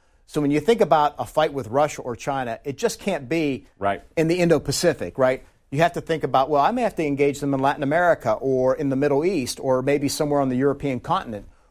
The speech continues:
Speaker 1: or at least have to draw resources from those places to do so. So for me, it was important to have all the other combatant commanders in the room, particularly people like, as well, Northern Command, 'cause they had to defend the United States,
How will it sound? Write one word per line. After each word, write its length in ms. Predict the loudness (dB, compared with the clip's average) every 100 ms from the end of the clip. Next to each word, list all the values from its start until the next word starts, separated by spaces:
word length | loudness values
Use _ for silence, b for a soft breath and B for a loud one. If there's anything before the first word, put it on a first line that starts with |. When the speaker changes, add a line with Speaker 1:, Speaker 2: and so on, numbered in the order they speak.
| 0
Speaker 1:
or 120 | 4
at 200 | 4 4
least 220 | 0 2
have 160 | 0 0
to 60 | 0
draw 200 | 2 2
resources 760 | 4 2 2 2 0 -2 -8
from 160 | -6 -2
those 160 | -4
places 480 | -2 -4 -4 -8 -10
to 100 | -6
do 200 | -2 -2
so. 260 | -2 -6 -6 b b b -4
So 160 | -2
for 100 | 0
me, 140 | 2 2
it 60 |
was 120 | 2
important 300 | -4 -2 -2
to 60 | 0
have 140 | -2 2
all 380 | 4 6 6
the 120 | 6 4
other 160 | 2
combatant 420 | -2 0 0 0
commanders 420 | -4 -2 0 -2 -2
in 160 | -4
the 60 | 0
room, 320 | 2 0 -4 b b -8
particularly 400 | 0 0 0 -4
people 400 | -2 -6 -2 2
like, 260 | 2 0 _ _
as 160 | -6 2
well, 180 | 2 4
Northern 360 | 2 2 0
Command, 460 | -2 0 0 -2 -6
'cause 140 | -4
they 120 | 0
had 100 | 0
to 80 | -2
defend 540 | -6 -8 -6 -4 -2 -2
the 60 |
United 340 | -2 0 0 -2
States, 400 | -2 -4 -4